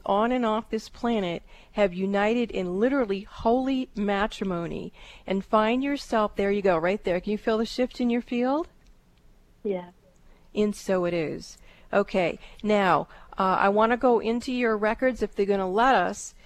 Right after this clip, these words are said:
Speaker 1: and find out. They're telling me that you've never done this at this level before, so that tells us we wanna stay right with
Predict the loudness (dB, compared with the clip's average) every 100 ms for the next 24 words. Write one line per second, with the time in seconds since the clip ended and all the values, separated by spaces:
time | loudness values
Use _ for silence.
0 | -18 -6 -6 -4 0 0 0 -2 -2 -2
1 | 0 -2 -2 -2 -2 -2 0 0 -2 -4
2 | -6 -4 -4 -2 -2 -2 -4 -6 -8 -10
3 | -2 2 4 4 2 0 0 0 0 -2
4 | -2 -4 -2 -2 -2 -6 -6 -4 -4 -4
5 | -2 -2 2 2 2 -2 2 4 4 2